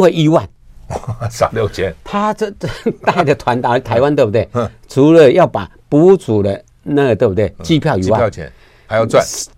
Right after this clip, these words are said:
Speaker 1: 十几天，对不对？大家吃住玩全部要靠他。他说他会不会吓死？所以说，我觉得台湾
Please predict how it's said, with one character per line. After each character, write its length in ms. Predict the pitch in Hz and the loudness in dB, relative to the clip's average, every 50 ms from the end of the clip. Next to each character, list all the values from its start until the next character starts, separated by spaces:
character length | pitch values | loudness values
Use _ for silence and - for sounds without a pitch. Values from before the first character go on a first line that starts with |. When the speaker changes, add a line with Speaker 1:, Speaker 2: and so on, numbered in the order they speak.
| _ | _
Speaker 1:
十 400 | - - - - - - 165 180 | -20 -18 -16 -12 -4 0 0 2
几 180 | 165 - 123 110 | 2 2 -2 -2
天， 240 | - - 156 143 139 | 0 0 0 2 2
对 100 | 143 120 | 0 0
不 40 | |
对？ 100 | 110 113 110 | 0 -2 -2
大 220 | - - - 151 | -2 -4 -4 -2
家 80 | 143 151 | -2 -2
吃 380 | 147 - - 202 208 190 185 | -2 -2 0 2 4 4 4
住 240 | 180 - 214 160 123 | 4 2 2 2 2
玩 140 | 110 101 107 | 2 -2 -2
全 200 | - - - 160 | -2 -2 0 4
部 60 | 185 | 4
要 80 | 190 156 | 4 6
靠 180 | - 143 131 | 4 2 0
他。 220 | 113 101 110 110 - - - - | 0 0 -4 -4 -6 -6 -16 -10
他 100 | - 175 | -10 -6
说 100 | 165 175 | -6 -4
他 140 | 165 190 180 | -4 -2 0
会 80 | 175 | 2
不 60 | 196 175 | 2 2
会 80 | 160 | 2
吓 240 | - - - 120 127 | 0 0 0 -2 -2
死？ 280 | - - - 85 78 78 _ _ _ _ _ _ _ _ _ _ | -4 -4 -12 -14 -14 -14 _ _ _ _ _ _ _ _ _ _
所 120 | - 196 | -4 -2
以 60 | 165 151 | -2 -2
说， 180 | 180 160 156 - | -2 -4 -6 -6
我 260 | - 147 156 180 185 | -2 0 2 2 2
觉 180 | 175 - 160 139 | 0 0 0 0
得 80 | 127 | 0
台 240 | 120 - - 107 98 | -2 -4 -6 -8 -4
湾 160 | 110 123 127 | -2 -2 -2